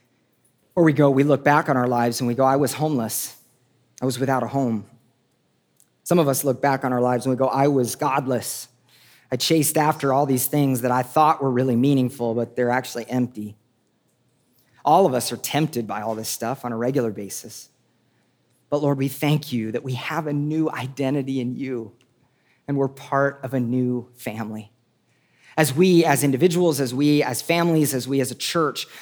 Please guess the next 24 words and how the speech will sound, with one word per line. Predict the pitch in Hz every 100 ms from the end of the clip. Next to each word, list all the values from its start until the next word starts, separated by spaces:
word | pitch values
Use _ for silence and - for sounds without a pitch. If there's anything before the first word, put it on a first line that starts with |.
| -
seek | - - 196 -
to | -
live | 147 139 143
out | 156 214
that | 180 117
identity | 123 120 113 110 110 - _ _ _ _
in | 151
our | 147
neighborhoods, | 135 175 170 143 165 147 135
in |
our | 120
workplace, | 123 175 - - 156 143 131
in |
our | 113
schools, | - - 143 120 - - _ _ _ _ _ _ _ _ _ - -
we | 151
thank | 180 170 170
you |
that | 147
it's | 147 151
not | 151 147
all | 143
about | 131 135
us, | 143 120 120 -